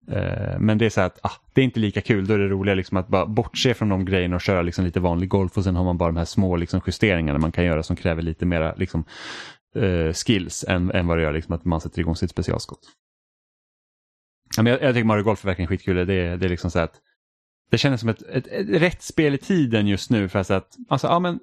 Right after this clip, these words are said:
vi, vi kan liksom spela lite tillsammans och det är inte så himla hetsigt, utan det är liksom, man, man tar sin tid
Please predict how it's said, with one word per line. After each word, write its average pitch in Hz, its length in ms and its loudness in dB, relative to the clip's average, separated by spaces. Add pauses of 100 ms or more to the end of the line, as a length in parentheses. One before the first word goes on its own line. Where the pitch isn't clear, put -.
vi, 165 180 0
vi 175 80 0
kan 185 140 0
liksom 170 180 0
spela 175 240 2
lite 139 260 0
tillsammans 110 560 0
och 110 60 -4
det 120 60 2
är 117 40 4
inte 110 200 -2
så 110 100 0
himla 104 300 2
hetsigt, - 580 -2
utan 104 260 0
det 104 80 2
är 101 40 2
liksom, 98 380 -2
man, 131 140 0
man 127 140 0
tar 120 140 0
sin 107 160 0
tid 101 260 0